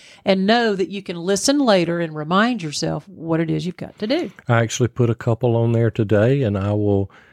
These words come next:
Speaker 2: play those back and write that down here in just a little bit when we get through with this, and I'm catching up. Now, when you make that inventory of the things you'd like to learn,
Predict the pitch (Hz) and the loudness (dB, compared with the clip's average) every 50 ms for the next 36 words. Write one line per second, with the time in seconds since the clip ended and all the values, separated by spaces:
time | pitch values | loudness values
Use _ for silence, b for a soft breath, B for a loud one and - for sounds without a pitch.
0 | b b b b b _ - - 107 104 104 104 101 104 101 87 - - 107 101 | b b b b b _ -6 0 2 4 4 6 6 4 4 2 0 0 0 2
1 | 107 120 131 123 - - 110 95 92 90 87 - - 87 87 90 92 95 - - | 2 2 0 -2 -2 -4 -2 -2 -2 -2 -4 -6 -10 -4 0 0 0 0 2 2
2 | 113 104 98 98 101 95 98 107 110 113 104 90 101 95 92 95 104 110 110 101 | 2 2 2 2 2 4 4 4 4 2 2 2 2 2 2 2 0 2 2 2
3 | 98 92 98 90 - - - 95 92 95 95 92 90 90 92 90 98 117 127 - | 2 2 0 -2 -2 -2 -4 -2 0 0 0 -2 -2 0 2 2 2 2 0 -2
4 | 113 98 90 92 92 87 98 92 - - 104 101 95 92 95 87 92 90 101 117 | -2 -2 0 0 0 0 0 -2 -2 0 0 2 2 2 2 2 2 2 2 2
5 | 113 - - 101 98 92 90 95 - - 104 92 90 - - 104 104 113 139 151 | 0 -2 -6 -4 -2 -2 -2 -2 -2 0 0 0 0 0 -2 -2 0 0 0 -2
6 | - _ _ b b b b b b b b b b b b - 113 117 113 113 | -2 _ _ b b b b b b b b b b b b -2 2 2 4 4
7 | 110 110 104 98 101 101 104 107 107 104 101 101 98 101 101 104 113 110 - 123 | 4 4 2 0 -2 0 0 2 2 2 2 2 2 4 4 2 2 2 2 2
8 | 113 104 117 113 117 113 110 110 104 - - 113 117 117 120 120 113 98 90 95 | 2 4 4 2 4 2 2 0 0 0 0 0 2 2 4 4 4 2 2 0
9 | 87 - - 110 110 110 110 101 - 98 87 82 87 87 85 92 101 95 - - | -2 2 2 4 4 4 4 2 2 0 -2 0 0 0 2 2 2 0 -2 -6
10 | - - 92 87 87 92 90 95 98 101 110 117 131 143 143 | -6 -4 -4 -2 0 0 0 0 0 -2 -2 -2 -2 -4 -6